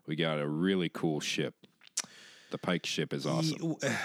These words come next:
Speaker 2: I think it's just a transport ship. I don't think it's even a
Speaker 1: It
Speaker 2: Pike
Speaker 1: is.
Speaker 2: ship. And, and that's
Speaker 1: But I think that's, was it?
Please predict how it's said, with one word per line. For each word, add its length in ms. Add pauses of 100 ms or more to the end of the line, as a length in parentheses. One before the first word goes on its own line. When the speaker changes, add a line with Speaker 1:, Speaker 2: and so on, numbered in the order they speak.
(140)
Speaker 2:
I 140
think 160
it's 120
just 160
a 40
transport 580
ship. 260
I 60
don't 140
think 160
it's 160
even 140
a 120
Speaker 1:
It 100
Speaker 2:
Pike 180
Speaker 1:
is. 80
Speaker 2:
ship. 320
And, 140
and 160
that's 320
Speaker 1:
But 120
I 40
think 240
that's, 340 (880)
was 240
it? 140